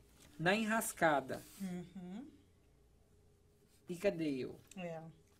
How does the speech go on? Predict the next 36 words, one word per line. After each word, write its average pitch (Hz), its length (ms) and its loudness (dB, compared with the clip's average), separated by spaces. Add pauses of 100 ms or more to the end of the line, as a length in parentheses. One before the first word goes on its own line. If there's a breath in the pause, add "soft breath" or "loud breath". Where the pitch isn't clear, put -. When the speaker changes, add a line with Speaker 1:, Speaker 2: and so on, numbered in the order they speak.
(140)
Speaker 2:
Não 202 420 -2
pode 196 220 -2
ficar 240 160 2
fazendo 226 280 -2
essa 214 180 -2
propaganda 185 540 -2
Speaker 1:
E 175 40 -4
cadê 170 240 2
Speaker 2:
de 143 100 4
Speaker 1:
eu? 127 100 2
Speaker 2:
"Gente, 214 280 -4
vem 180 200 -6
pra 180 220 -2
cá", 190 340 -2
não 196 60 -4
sei 196 160 -6
o - 20 -12
quê, 196 100 -4
porque - 160 -6
às 196 120 2
vezes 180 140 -2
não 208 140 -2
chega, 233 380 0
né? 185 100 2
Speaker 1:
Não. 135 180 4 (340)
Speaker 2:
Às - 60 -8
Speaker 1:
Então, 208 280 6
Speaker 2:
vezes - 20 2
não 254 60 4
Speaker 1:
assim, 196 400 2
Speaker 2:
chega. 170 240 -8
Speaker 1:
é, 175 400 8
foi 185 300 4
bem 208 560 2
louco. 202 500 4
Aí, 220 460 2